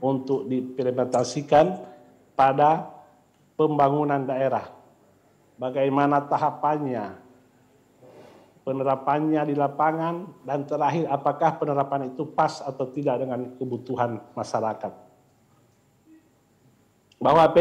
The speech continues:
J gubernur itu akan menjalankan pembangunan bersama D P R D. Jangan sampai ada hambatan komunikasi politik yang buntu untuk menentukan arah pembangunan daerah.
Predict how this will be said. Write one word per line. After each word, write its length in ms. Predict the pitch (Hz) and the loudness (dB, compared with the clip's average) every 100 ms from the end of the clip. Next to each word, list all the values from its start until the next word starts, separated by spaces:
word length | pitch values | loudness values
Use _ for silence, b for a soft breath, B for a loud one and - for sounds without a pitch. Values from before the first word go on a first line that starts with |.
| 175 | 6
J 60 | 202 233 247 - - - _ _ | 8 8 6 0 -12 -20 _ _
gubernur 480 | 165 170 175 180 190 | 2 6 6 6 2
itu 160 | 160 | 2
akan 460 | 208 175 202 185 175 | 2 2 0 0 0
menjalankan 540 | 170 170 165 190 190 180 | 2 2 2 -2 -4 -4
pembangunan 500 | 165 160 160 165 170 | -4 -4 -4 -8 -6
bersama 560 | 151 - - 160 165 | -6 -8 -8 -4 -2
D 80 | 156 | 0
P 160 | 151 147 | 2 2
R 120 | 143 | 2
D. 80 | 143 123 92 - - _ b b b _ 139 | 2 2 0 -8 -20 _ b b b _ 2
Jangan 240 | 143 147 | 2 0
sampai 800 | 139 165 170 165 180 185 185 - _ _ _ - | -4 -4 -4 -2 -2 -2 -4 -16 _ _ _ 0
ada 400 | 135 156 170 170 | 2 6 6 6
hambatan 720 | 151 151 147 151 - 170 160 | 4 4 2 2 0 0 -2
komunikasi 640 | 156 151 139 143 139 156 | -4 -2 -2 -2 -2 -4
politik 560 | 143 135 131 151 143 - 127 | -4 -4 -4 -6 -8 -8 -4
yang 160 | 123 | -4
buntu 640 | 120 156 147 143 123 - - | 0 0 0 -4 -6 -8 -10
untuk 320 | 123 120 131 | -10 -6 -4
menentukan 640 | 127 123 117 127 127 120 - | -2 -2 -4 -4 0 -2 0
arah 320 | 120 123 120 | 0 0 -2
pembangunan 560 | - 113 113 113 110 110 | -6 -4 -4 -4 -4 -4
daerah. 480 | 104 104 107 104 | -6 -4 -2 0